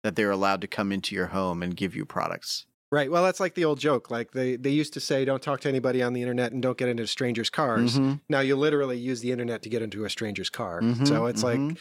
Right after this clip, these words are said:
Speaker 2: the fears about those things, they're reasonable, but this sounds like, you know, I don't think this is actually contrarian to say this. It sounds actually scary, but it'll probably be fine. And someday, for some people, they'll wonder how
Speaker 1: Mm.
Speaker 2: they could live without it, you know?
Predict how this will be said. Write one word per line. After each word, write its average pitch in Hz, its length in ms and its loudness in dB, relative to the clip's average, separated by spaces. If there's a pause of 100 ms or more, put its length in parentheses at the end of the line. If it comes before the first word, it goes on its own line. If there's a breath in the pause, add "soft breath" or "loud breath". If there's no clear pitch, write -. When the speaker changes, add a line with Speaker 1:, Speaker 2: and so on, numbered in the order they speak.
(360 loud breath)
Speaker 2:
the 165 100 4
fears 254 340 -2
about 233 220 0
those 220 160 0
things, 214 300 -2
they're 202 160 -2
reasonable, 208 440 -2
but 165 140 -2
this 202 160 -2
sounds 202 340 0
like, 170 400 -2 (140)
you 165 100 0
know, 123 140 2
I 123 140 0
don't 139 200 -2
think 240 200 -2
this - 180 -8
is 117 80 -2
actually 110 300 -2
contrarian 107 520 -4
to - 60 -10
say 107 160 -2
this. 190 220 -2
It 170 100 -2
sounds 208 380 -2
actually 175 540 0
scary, 185 540 0 (360)
but 120 100 0
it'll 120 240 -2 (220)
probably 175 380 0
be 180 120 -6
fine. 160 460 0
And 117 260 -4
someday, 160 720 0
for 147 160 -8
some 147 240 -2
people, 147 320 -2
they'll 127 200 2
wonder 127 540 0 (680)
how 107 180 2
Speaker 1:
Mm. 139 60 2
Speaker 2:
they 143 80 2
could 143 160 -2
live 143 120 0
without 139 300 0
it, - 100 -14 (340)
you 110 60 -4
know? 113 160 -6